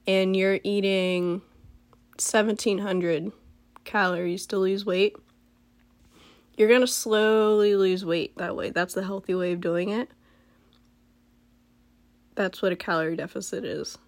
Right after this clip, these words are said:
And that's how most diets have you doing it. They just don't really explain that to you. They're just like, "Eat this food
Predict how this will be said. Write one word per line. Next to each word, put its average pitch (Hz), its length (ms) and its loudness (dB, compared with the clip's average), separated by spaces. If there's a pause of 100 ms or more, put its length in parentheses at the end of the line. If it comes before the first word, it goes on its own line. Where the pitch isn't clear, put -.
(140)
And 196 160 4
that's 202 200 0
how 208 500 6 (580)
most 208 440 2
diets 196 800 0 (460)
have 190 280 0
you 196 120 -2
doing 175 420 2
it. 277 260 2 (140)
They 208 140 6
just 214 280 -2
don't 208 180 2
really 208 280 0
explain 175 500 -2
that 151 180 -6
to - 100 -6
you. - 200 -4
They're 165 180 -2
just 165 240 -4
like, 170 240 -4
"Eat 208 160 -2
this 208 240 -2
food 185 520 2